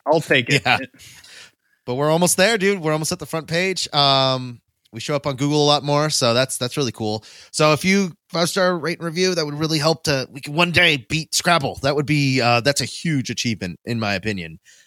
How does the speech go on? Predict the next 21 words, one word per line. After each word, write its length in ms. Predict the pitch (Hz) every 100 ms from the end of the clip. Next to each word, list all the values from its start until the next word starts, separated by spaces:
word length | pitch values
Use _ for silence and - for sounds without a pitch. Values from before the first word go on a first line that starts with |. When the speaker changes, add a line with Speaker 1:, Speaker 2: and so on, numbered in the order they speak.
| _ -
Speaker 2:
Uh, 240 | 123 123
also, 220 | 120 127
too, 140 | - 165
if 100 | 156
you're 100 | 143
listening 220 | - 131
on 60 | 123
Spotify, 440 | - 139 135 151
you 60 | 147
can 100 | -
click 180 | 147
the 60 | 139
follow 240 | 143 139
button. 420 | 135 143 147 156 151
We 240 | 139 135
will 200 | 127 131
update 300 | 135 - 139
you 120 | 147 139
with 100 | 156
every 180 | 151 156
episode 640 | 143 - 151 147 151 143